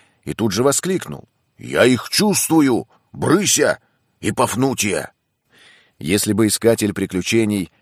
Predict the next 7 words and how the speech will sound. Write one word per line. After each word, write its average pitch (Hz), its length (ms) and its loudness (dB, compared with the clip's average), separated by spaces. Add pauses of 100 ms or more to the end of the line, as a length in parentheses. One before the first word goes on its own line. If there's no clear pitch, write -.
(140)
присутствовал 95 760 -2
при 80 160 -6
том, 113 300 2
как 85 260 -6
резво 92 480 0
помчался 95 680 -4
приятель 98 600 -4